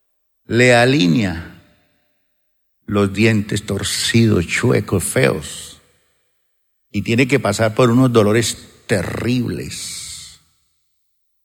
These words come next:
Pero después de dos años de dolor,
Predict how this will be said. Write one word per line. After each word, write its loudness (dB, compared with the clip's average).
Pero 4
después 0
de 4
dos 2
años 2
de 2
dolor, 2